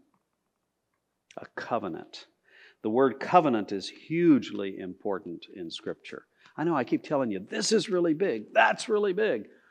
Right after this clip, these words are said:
You know, are there small things? Yes, there are some small things. Not here. <laughs>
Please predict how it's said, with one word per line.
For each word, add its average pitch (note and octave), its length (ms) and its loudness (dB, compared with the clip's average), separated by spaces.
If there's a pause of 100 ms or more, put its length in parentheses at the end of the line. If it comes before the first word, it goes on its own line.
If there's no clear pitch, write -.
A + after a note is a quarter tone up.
(480)
You A2+ 60 -6
know, C3 100 -2
are B2+ 180 6
there C3 120 4
small D3+ 320 0
things? E3 380 0
Yes, G2+ 260 -2
there G#2+ 160 -2
are G#2+ 40 -4
some G#2 160 -8
small G2 280 -6
things. - 300 -14
Not G#2 200 -2
here. F#2 220 -6 (180)
<laughs> - 80 -2